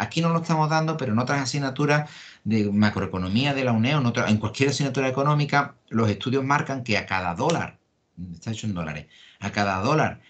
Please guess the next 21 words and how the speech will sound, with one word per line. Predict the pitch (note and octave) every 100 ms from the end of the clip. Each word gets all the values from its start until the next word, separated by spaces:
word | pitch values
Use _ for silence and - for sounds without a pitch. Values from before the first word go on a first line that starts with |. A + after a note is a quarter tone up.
| -
que | G#2
invierte | G2+ G#2+ C#3 E3
un | D#3
Estado | C3+ - E3 D#3 G#2 D#2+ -
o | G2
un | A2 A#2+
gobierno, | A2 A2 B2+ C3 G#2 D2+ - _
¿vale? | - A2 G#2+
En |
gasto | G2 A#2+ -
social | C#3+ B2+ - D#3 C3
o |
en | G#2
pensiones | F2+ F2+ F2 C3 D3 C#3+ C3 C3
o | G#2+ G#2
inversión | G2 F2+ - A2+ A#2+ A#2+
de |
este | A#2+ C3+
tipo, | B2+ E3+ E3 F#3+ - - - -
recibirá | G#2+ G#2+ - C#3 B2+ - A#2 G#2+ A#2+ D3
diez. | C#3 D3+ - -